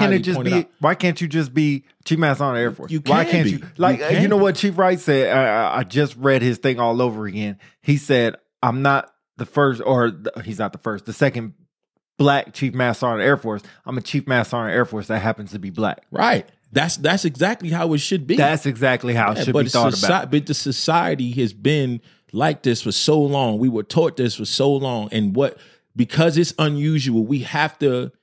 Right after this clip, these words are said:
Speaker 1: highlight that part that really, it sh-, should it or should it matter? I guess that's the, the question. You know what I'm saying?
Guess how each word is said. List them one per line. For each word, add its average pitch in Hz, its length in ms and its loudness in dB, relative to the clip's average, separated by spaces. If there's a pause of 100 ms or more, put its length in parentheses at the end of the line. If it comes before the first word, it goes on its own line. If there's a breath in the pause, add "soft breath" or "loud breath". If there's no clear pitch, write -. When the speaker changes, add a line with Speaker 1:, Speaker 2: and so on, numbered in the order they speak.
(140)
Speaker 1:
highlight 123 760 -4
that 110 220 -6
part 131 300 -2
that 120 300 -6
really, 165 460 0 (960)
it 143 120 4
sh-, - 220 0 (320)
should - 340 2
it 208 120 4
or 127 100 4
should 165 300 0
it 117 100 -6
matter? 117 380 -6
I 107 140 -6
guess 113 260 0
that's 110 220 -6
the, - 120 -10 (140)
the 101 100 -4
question. - 480 -8
You 104 160 -8
know 110 80 -4
what 104 80 -6
I'm 101 80 -8
saying? 117 320 -10